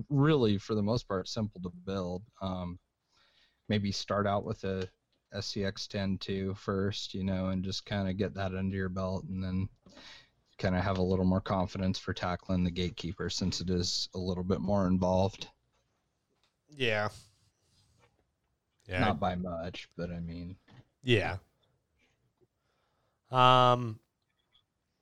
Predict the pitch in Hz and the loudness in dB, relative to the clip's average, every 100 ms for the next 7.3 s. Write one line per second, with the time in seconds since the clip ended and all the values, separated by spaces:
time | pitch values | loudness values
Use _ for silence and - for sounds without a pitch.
0 | _ - - - 170 147 - 156 135 101 | _ 2 2 8 8 8 8 12 12 12
1 | - _ _ _ _ _ 123 123 120 117 | 6 _ _ _ _ _ 6 8 8 6
2 | 107 - - - 147 156 165 147 147 156 | 4 -4 -10 6 10 10 10 10 10 10
3 | 156 143 120 131 151 143 139 143 151 143 | 8 6 8 8 10 10 10 8 8 10
4 | 123 139 131 - 117 110 143 151 120 117 | 8 6 2 4 6 6 6 6 8 8
5 | 107 107 120 - 117 113 120 - 139 131 | 8 6 6 6 6 6 2 6 6 6
6 | 131 117 - 127 117 123 120 117 120 120 | 6 6 8 6 6 4 2 4 6 6
7 | 117 113 | 6 2